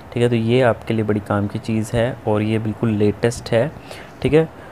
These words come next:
तो यहाँ पे आपकी, अ, बिल्कुल पच्चीस मई का ही है। यहाँ पे आपकी छः सौ पचास आपकी जीएसओ की vacancy जो है वो इन्होंने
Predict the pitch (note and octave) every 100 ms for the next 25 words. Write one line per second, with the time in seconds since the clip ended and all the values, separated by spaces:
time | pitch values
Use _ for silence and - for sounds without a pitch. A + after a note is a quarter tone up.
0 | - - A#2+ A2 A#2 A2+ C3 C3+ C3+ A#2
1 | - - A#2+ B2+ - A2+ G#2+ A2+ A2+ B2
2 | A#2+ - - B2+ B2 A2 G#2+ B2 B2+ B2+
3 | C3 E3 - - - - - B2+ B2 B2
4 | D3 C#3 - C3+ C3 A#2+ B2 A#2+ A2 A2+
5 | - - - - A2+ G2+ - A2 G#2 G2+
6 | G2+ G2 G2 G#2 G2+ G2 G2 G#2+ G#2 G2+
7 | G2+ B2